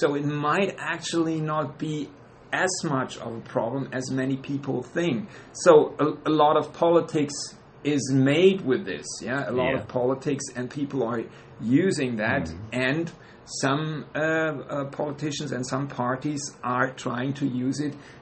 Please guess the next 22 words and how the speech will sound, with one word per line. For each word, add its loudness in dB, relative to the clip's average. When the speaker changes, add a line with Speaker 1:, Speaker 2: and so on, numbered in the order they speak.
Speaker 1:
to, 4
uh, 2
cut -2
back -2
the -2
social -2
welfare 0
state -2
further 0
in -6
the -6
future. -4
So, 2
but -6
it -4
may -2
not -2
be -4
necessary -4
to 0
the -2
extent, -6